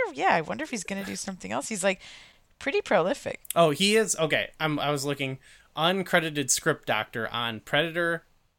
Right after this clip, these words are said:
Speaker 2: uh, Dead Heat, The Hunt for Red October,
Speaker 1: Mm.
Speaker 2: and RoboCop three.
Speaker 1: Sick.
Speaker 2: So, there you go. So, okay, maybe he had his, uh, yeah, like, I don't know, I'm looking, and it's, like, nothing after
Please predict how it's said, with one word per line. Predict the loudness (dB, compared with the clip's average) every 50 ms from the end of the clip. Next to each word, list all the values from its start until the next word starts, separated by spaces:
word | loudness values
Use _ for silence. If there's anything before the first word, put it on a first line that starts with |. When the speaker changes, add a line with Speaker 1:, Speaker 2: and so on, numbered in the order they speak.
| _ _ _ _ -4
Speaker 2:
uh, | -2 0 0 0 -2 -4 -6 -8 -8 -2
Dead | 2 2 2 2 2
Heat, | -2 -6 -6 -6 -6 -6 -8 -10 -12 -12 -12 _ _ _ _ _ _ _ _ _ -8
The | -6
Hunt | -4 -4 -4 -4 -6 _ -10
for | -6 -4 -2
Red | 0 0 2 2
October, | 2 0 0 0 -2 0 0 0 -2 -4 -4
Speaker 1:
Mm. | -4 -6
Speaker 2:
and | -8 -8 -6
RoboCop | -6 -6 -4 -6 -6 -6 -4 -2 -4 -4 -4 _ _ -16
three. | -12 -12 -12 -12 -14 -16 -20 _ _ _ _ _ -12
Speaker 1:
Sick. | -10 -8 -8 -6 -6 -8 -8 -10 -12 -18 -20 -16
Speaker 2:
So, | -12 -8 -6 -6 -6 -8 -10 -14 -18 _ _ _ _ _ _
there | -12 -10 -8
you | -8 -6 -6
go. | -8 -8 -10 -10 _ _ _ _
So, | -8 -4 -2 0 0 0
okay, | 2 0 0 0 -2 -4 -6
maybe | -8 -8 -6 -6 -6
he | -6
had | -6 -6 -6 -6 -6
his, | -6 -8 -8 -8
uh, | -8 -8 -8 -10 -12 -16 _ _ _ _ _ _ _ _ _ _ _ _ _ _ _ _ _ _ _ _ _ -2
yeah, | 2 2 2 2 2
like, | -4 -8 -8 -8 -10 -12 -8
I | -4
don't | -4 -2
know, | -2 -2
I'm | -2 -2
looking, | -2 -4 -2 -2 -2 -2 -2 -2
and | -4 -6 -6
it's, | -6 -6 -6
like, | -6 -6 -4
nothing | -4 -6 -6 -4 -4 -4 -4 -4 -2
after | -4 -6 -6 -8 -8 -8 -6 -6 -6 -8